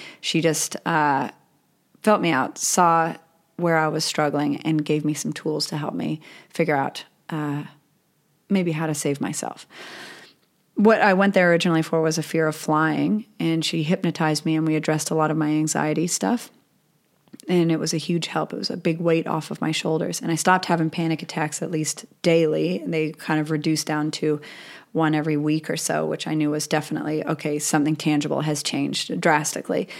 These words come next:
So, um, I would talk to her a bit more about stuff when I'd go to see her for sessions.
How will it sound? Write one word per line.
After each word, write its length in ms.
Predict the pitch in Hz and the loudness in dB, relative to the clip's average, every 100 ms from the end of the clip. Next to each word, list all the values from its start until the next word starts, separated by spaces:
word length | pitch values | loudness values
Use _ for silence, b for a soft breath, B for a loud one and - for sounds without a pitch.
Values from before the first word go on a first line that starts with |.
| B B B B - | B B B B -2
So, 400 | - 220 208 - | 4 6 4 2
um, 440 | 202 196 202 196 - | 4 4 4 2 4
I 120 | 196 | 4
would 80 | 196 | 6
talk 200 | 233 220 | 6 6
to 120 | 208 | 6
her 120 | 196 | 6
a 40 | |
bit 160 | 180 170 | 6 4
more 280 | 180 175 170 | 4 4 4
about 320 | 170 170 160 | 4 2 2
stuff 280 | - 165 160 | 2 0 2
when 120 | 165 | 0
I'd 220 | 160 156 | 2 0
go 160 | 165 160 | 0 0
to 100 | 160 | 0
see 200 | - 165 | 0 0
her 140 | 160 | -2
for 140 | 156 160 | -2 -4
sessions. 640 | - 156 - 151 156 | -2 -2 -2 -2 -2